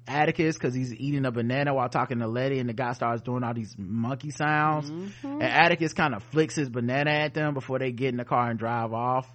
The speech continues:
Speaker 2: Yeah, Letty
Speaker 1: Um,
Speaker 2: had to go get him.
Speaker 1: And in the background, there's an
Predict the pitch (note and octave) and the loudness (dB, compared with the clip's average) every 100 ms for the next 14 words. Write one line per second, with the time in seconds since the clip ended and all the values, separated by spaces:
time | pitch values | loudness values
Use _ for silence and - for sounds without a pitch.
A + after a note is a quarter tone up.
0 | - - - - - B2 B2 A#2 A2+ A3+ | -20 -20 -20 -10 2 4 6 6 4 4
1 | E3 D#3+ D#3+ D3+ E3 D3+ A#2+ - - - | 0 -2 -6 -2 0 0 -4 -10 -18 -20
2 | - - - - - C3+ D3 C3+ A#2+ D#3 | -20 -20 -20 -16 -4 0 2 2 6 6
3 | D#3+ E3 D3+ D3 B2+ | 8 6 6 4 2